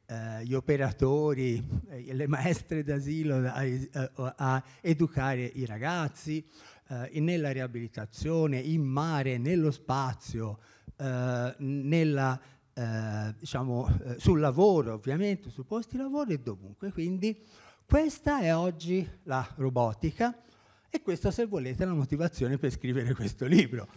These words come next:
Cioè cercare di dire, ma tutto questo, no?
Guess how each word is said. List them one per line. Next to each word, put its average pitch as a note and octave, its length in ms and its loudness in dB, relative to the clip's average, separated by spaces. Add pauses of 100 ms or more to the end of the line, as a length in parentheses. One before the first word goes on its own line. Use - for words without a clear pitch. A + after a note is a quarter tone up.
(260)
Cioè C#3+ 180 -4
cercare F#3+ 480 4
di G3 80 6
dire, C#3 220 0
ma F3 180 4
tutto C#4+ 400 6
questo, - 600 0
no? A#2+ 420 -4